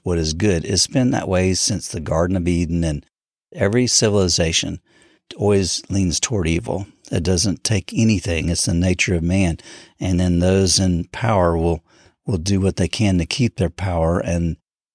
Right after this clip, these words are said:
and people are suppressed. It starts back with Nebuchadnezzar, you know, "Bow down to this image of me." And if you don't, uh, the, and you got Daniel in the lion's den, or the,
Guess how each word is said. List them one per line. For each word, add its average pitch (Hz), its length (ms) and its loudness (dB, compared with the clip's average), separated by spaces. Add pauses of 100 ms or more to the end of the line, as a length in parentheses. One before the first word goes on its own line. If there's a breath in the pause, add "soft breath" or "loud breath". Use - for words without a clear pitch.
(500)
and 95 200 -2
people 117 300 2
are 101 140 2
suppressed. 90 600 0
It 95 180 -2
starts - 420 2
back - 320 -2
with 95 160 -4
Nebuchadnezzar, 95 880 2
you 80 80 0
know, 82 180 0
"Bow 85 320 0
down 85 300 0
to 101 100 -6
this 95 260 -2
image 82 320 0
of 80 80 0
me." 80 260 0
And 73 260 -2
if - 180 -6
you 82 80 -4
don't, 82 320 -2 (160)
uh, 80 160 -4
the, 78 180 -8 (240 loud breath)
and - 120 0
you 80 40 2
got 76 180 -2
Daniel 87 420 2
in 85 80 2
the 85 160 -2 (520 soft breath)
lion's 95 380 2
den, 80 300 0
or 76 140 0
the, 80 180 -4